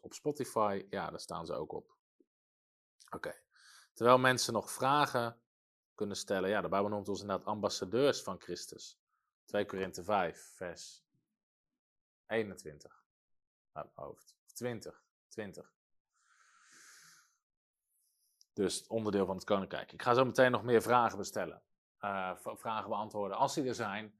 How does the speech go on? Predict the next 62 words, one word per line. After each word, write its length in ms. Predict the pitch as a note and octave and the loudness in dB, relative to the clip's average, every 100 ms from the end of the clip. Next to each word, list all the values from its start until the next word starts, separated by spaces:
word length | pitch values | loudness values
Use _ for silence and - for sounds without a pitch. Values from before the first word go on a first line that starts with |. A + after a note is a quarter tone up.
| _ - | _ 0
En 180 | C3+ | 2
ik 80 | B2+ | 4
hoop 320 | B2+ F3 G3+ - - - | 8 10 10 6 -10 2
tot 160 | C#3 | 4
nu 120 | D3 | 6
toe 120 | D#3+ C#3 | 6 6
dat 140 | A#2 | 4
je 60 | - | 2
genoten 520 | A#2 B2 D3+ E3 C#3+ | 0 4 6 6 2
hebt 100 | - | 0
van 120 | C3 | -4
het 140 | A2 | -2
onderwijs, 400 | A2 G#2 F#2+ G2 | -2 -2 0 0
dat 160 | G#2+ G2 | -4 -8
je 60 | G#2+ | -6
gezegend 640 | G#2+ A#2 A#2 C3 B2 F#2+ | -4 0 2 2 -4 -4
bent. 420 | G2 F#2+ A2 - - - - | -4 -4 -10 -18 -20 -18 -8
En 120 | A2+ | -4
ik 80 | A#2 | 2
wil 80 | D3 | 4
je 120 | C3+ | 4
vragen, 600 | B2+ D3 C3 G#2+ G2+ - _ _ | 2 0 0 0 -4 -6 _ _
eh, 180 | G2+ G#2 | -4 -4
ik 60 | G2+ | 2
wil 100 | C#3 | 2
je 60 | |
ook 80 | C#3 | 2
de 120 | C3 | 0
kans 300 | - E3 D#3 | 0 0 0
geven 320 | - D3 C3+ B2+ | 2 4 4 2
om 100 | A2 | 0
gewoon 200 | B2 A2+ | 0 0
te 100 | A2 | -2
geven. 560 | - C#3+ C#3 A2 - _ - - - | 2 4 4 2 -4 _ -6 -6 -6
En 500 | G#2+ G#2+ G#2 G#2 G#2 | -2 0 0 0 -2
je 100 | G#2+ | -6
kan 220 | - C3 | -2 0
sowieso 360 | C3 B2+ C3+ B2+ | 2 4 4 4
eenmalig 600 | C3+ C3+ C3 B2+ B2 - | 2 2 2 2 2 -2
geven 320 | B2+ C3 B2+ | -2 -2 -2
aan 160 | A#2+ B2+ | -4 -4
onze 220 | B2 A#2 | -6 -6
bediening. 500 | G2+ A#2 B2+ B2 A#2+ | -4 -4 -4 -6 -10
We 80 | A2+ | -6
staan 140 | A#2 | -6
op 60 | A#2 | -4
het 80 | A2 | -6
moment 180 | A#2+ | -8
voor 100 | A#2 | -4
een 80 | A#2 | -2
aantal 200 | C3+ C3+ | -2 -2
dingen 200 | A#2+ B2+ | -4 -4
in 60 | A#2 | -6
geloof. 440 | - A2+ C3 G#2 | -2 2 2 2
We 60 | A2 | -2
zijn 120 | A2 | -4
ook 60 | G#2 | 0
bezig 200 | A2+ A2 | 0 -2
met 100 | A2 | -6
een 60 | |
nieuw 140 | B2+ B2+ | -4 -4
gebouw. 560 | A#2+ G#2+ A#2+ B2 B2+ | -2 2 4 4 -2